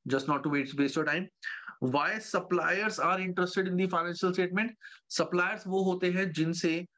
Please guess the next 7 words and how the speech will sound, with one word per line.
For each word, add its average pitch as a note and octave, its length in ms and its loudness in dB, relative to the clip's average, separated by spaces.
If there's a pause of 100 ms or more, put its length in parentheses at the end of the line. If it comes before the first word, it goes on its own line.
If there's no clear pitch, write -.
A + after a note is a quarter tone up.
(220)
कंपनी E3+ 420 0
सामान D3+ 460 0
क्रेडिट D#3+ 500 0
पे E3 80 2
परचेज B2+ 420 0
करती F#2+ 300 -6
है। - 360 -18